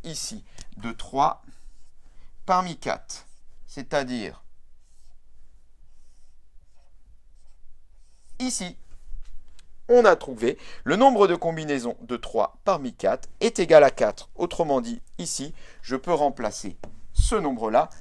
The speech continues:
par quatre, ce qui va nous donner quatre multiplié par cinq douzièmes puissance trois multiplié par sept douzièmes. Il ne reste plus qu'à effectuer tout cela et tu trouves,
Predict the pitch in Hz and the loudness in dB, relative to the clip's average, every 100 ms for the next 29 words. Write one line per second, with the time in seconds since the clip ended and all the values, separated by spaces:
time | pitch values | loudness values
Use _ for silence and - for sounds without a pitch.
0 | - 208 185 - 92 - 170 - 156 135 | 0 2 2 2 -2 -2 -6 -6 -2 0
1 | 120 104 98 90 - - - - 247 190 | 0 -4 -8 -10 -12 -16 -18 -2 4 4
2 | - - - - 151 - 160 151 143 120 | 2 -14 -12 -10 -10 -10 -10 -6 -4 -4
3 | - 95 80 - - - - - - 214 | -6 -10 -10 -12 -16 -18 -16 -10 -2 0
4 | 202 180 196 180 175 143 107 - - - | 0 -2 -4 -2 0 0 -2 -10 -14 -18
5 | - - - - - - 143 120 - - | -18 -18 -18 -14 -8 -6 -4 -6 -8 -12
6 | 104 120 - - 131 123 - - 98 98 | -8 -8 -8 -10 -10 -8 -10 -10 -8 -8
7 | 131 - 120 - - - - - - 196 | -8 -8 -8 -8 -12 -14 -14 -14 -6 -4
8 | 196 - - - - - - - 208 151 | -4 -6 -10 -12 -14 -12 -10 -6 -6 -6
9 | 123 95 90 - - - - - - 240 | -6 -8 -10 -10 -10 -10 -8 -6 -4 0
10 | 226 165 127 120 - 117 - 170 - - | 2 2 2 -2 -6 -6 -4 -4 -4 4
11 | 175 - - 170 151 139 - 196 - - | 6 6 2 -2 -2 -6 -8 -10 -10 -16
12 | - - 247 - 131 110 139 - - - | -20 -10 -8 -2 2 2 0 -4 -14 -4
13 | - 208 180 165 - 117 - | -2 -2 -4 -12 -8 -8 -8